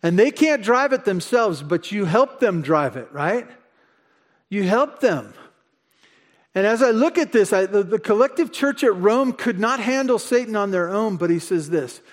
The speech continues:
"I, I'm gonna use you, but I'm, the God of peace is going to crush Satan using you. You're gonna be the ones."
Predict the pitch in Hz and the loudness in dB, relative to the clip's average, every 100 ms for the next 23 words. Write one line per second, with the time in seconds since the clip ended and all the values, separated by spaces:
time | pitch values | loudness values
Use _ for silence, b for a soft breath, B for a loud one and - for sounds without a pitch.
0 | b b _ 165 190 180 196 240 262 233 | b b _ -6 -4 -4 -4 -2 0 -2
1 | 175 208 190 156 170 240 226 123 123 - | -2 -4 -4 -6 -4 0 0 -2 -8 -18
2 | - b b b b b _ 151 160 240 | -20 b b b b b _ -2 0 -2
3 | 240 165 147 180 208 180 - 220 208 156 | -4 -6 -4 -2 -4 -6 -8 -8 -6 -6
4 | 151 139 165 156 151 - - 196 196 190 | -12 -14 -12 -12 -14 -14 -6 -4 -4 -6
5 | - - - 180 170 147 127 113 _ _ | -12 -18 -2 0 0 -4 -16 -20 _ _
6 | _ _ _ _ 139 123 113 110 95 - | _ _ _ _ -14 -12 -16 -20 -20 -20
7 | - _ _ _ _ _ _ _ 160 175 | -20 _ _ _ _ _ _ _ 0 2
8 | 175 156 147 139 113 - - | 2 0 0 -4 -12 -18 -20